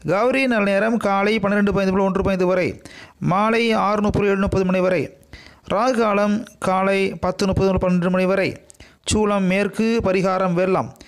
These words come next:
சந்திராஷ்டமி யாருக்குன்னா, புனர்பூசம் மற்றும் பூசம் நட்சத்திரர்களுக்கு. ராசி கட்டம் பார்க்கலாமா? ரிஷபத்திலே ராகு, துலாத்திலே சூரியன், புதன், செவ்வாய் பகவான், விருச்சிகத்திலே கேது பகவான்,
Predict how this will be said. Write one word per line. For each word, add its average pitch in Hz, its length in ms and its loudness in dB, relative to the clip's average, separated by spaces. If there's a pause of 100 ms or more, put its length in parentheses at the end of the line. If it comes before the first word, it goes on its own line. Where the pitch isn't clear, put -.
(300)
சந்திராஷ்டமி 262 540 0
யாருக்குன்னா, 175 480 0 (300)
புனர்பூசம் 185 640 0 (280)
மற்றும் 180 520 -2 (140)
பூசம் 208 320 0
நட்சத்திரர்களுக்கு. 202 840 0 (720)
ராசி 233 440 0
கட்டம் 220 300 -4
பார்க்கலாமா? 180 500 0 (360)
ரிஷபத்திலே 277 580 0
ராகு, 196 400 0 (640)
துலாத்திலே 269 500 0
சூரியன், 247 320 0
புதன், 226 180 0
செவ்வாய் 202 360 0
பகவான், 208 320 0
விருச்சிகத்திலே 220 640 -2
கேது 190 120 2
பகவான், 185 420 0